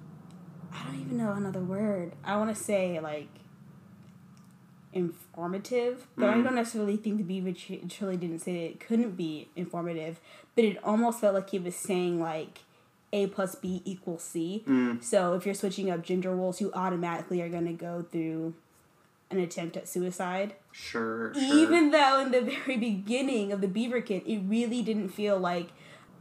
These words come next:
Speaker 1: I don't know, I guess a part of, of him. But, you know, you never know. You never know.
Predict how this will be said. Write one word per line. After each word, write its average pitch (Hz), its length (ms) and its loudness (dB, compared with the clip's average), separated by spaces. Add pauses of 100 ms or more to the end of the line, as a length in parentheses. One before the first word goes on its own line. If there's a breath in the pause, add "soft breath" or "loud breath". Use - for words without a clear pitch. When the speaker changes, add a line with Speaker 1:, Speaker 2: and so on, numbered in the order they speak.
(160)
Speaker 1:
I 220 100 -2
don't 233 120 4
know, 247 160 2
I 214 60 2
guess 226 220 0
a 208 40 -2
part 208 600 0
of, 202 300 2
of 185 220 -2
him. 208 540 -4
But, 254 240 2
you 233 80 2
know, 269 100 0
you 349 80 6
never 254 180 4
know. 190 240 0 (140)
You 427 80 -2
never 226 160 2
know. 170 180 -4